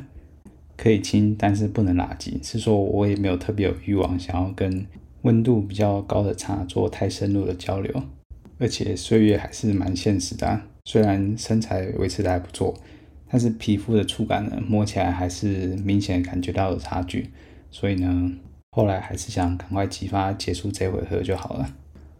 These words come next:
虽然说整体的经验不算太糟糕啊，但是，但是这个性价比哦，可能要妹子年轻个二十岁，我才会认真考虑这回事吧。当然事后还是有跟总机稍微抱怨一下，这个温度有点高啊。不过他也说了，就是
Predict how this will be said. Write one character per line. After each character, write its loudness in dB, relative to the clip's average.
虽 4
然 6
说 4
整 2
体 0
的 0
经 4
验 4
不 -4
算 2
太 -2
糟 2
糕 0
啊， 0
但 0
是， -2
但 2
是 4
这 2
个 4
性 0
价 2
比 -6
哦， -4
可 -2
能 0
要 2
妹 6
子 -4
年 0
轻 0
个 -2
二 2
十 -2
岁， 0
我 -2
才 -4
会 0
认 -2
真 -4
考 -6
虑 -2
这 -4
回 -2
事 -10
吧。 -6
当 2
然 4
事 2
后 6
还 0
是 -2
有 2
跟 2
总 -2
机 -4
稍 -2
微 -2
抱 0
怨 0
一 -8
下， -6
这 0
个 -6
温 -2
度 -4
有 0
点 -2
高 -4
啊。 -10
不 -12
过 4
他 2
也 0
说 -2
了， 0
就 -2
是 -2